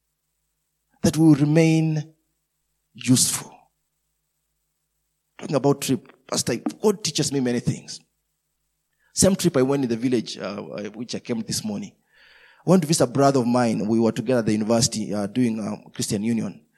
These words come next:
He has, he has, um, a huge, uh, began, uh, an agriculture, how do you call it? Um, he has greenhouses.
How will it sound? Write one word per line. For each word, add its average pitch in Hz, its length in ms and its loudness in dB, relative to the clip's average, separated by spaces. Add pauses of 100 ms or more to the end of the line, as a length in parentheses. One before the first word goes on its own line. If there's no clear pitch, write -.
(180)
He 117 120 -2
has, 107 400 -4
he 113 120 -8
has, 104 440 -4
um, 107 400 -10 (380)
a 123 80 -2
huge, 123 680 2 (540)
uh, 101 320 -6 (680)
began, 120 420 -4
uh, 107 400 -8 (420)
an 110 120 -8
agriculture, 120 720 -2
how 107 140 -6
do 117 60 -10
you 107 40 -8
call 104 200 -8
it? 98 220 -10
Um, 95 320 -16 (2250)
he - 200 4
has 147 140 6
greenhouses. - 920 2